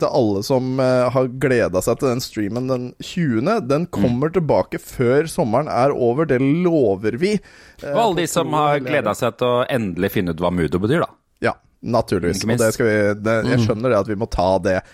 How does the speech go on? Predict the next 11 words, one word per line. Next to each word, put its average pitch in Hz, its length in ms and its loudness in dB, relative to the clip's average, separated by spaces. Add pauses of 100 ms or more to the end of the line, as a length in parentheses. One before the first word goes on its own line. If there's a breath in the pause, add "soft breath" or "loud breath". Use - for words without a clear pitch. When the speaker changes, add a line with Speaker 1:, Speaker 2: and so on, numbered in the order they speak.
(160 soft breath)
Speaker 1:
når, 101 260 0
eh, 98 600 2
med 113 300 0
han 110 180 -2
Kristoffer, - 720 -2
som 101 220 -6
er, 92 300 -2
eh, 98 300 -4 (360 soft breath)
han 92 160 -2
som 101 120 -8
skulle 85 340 -4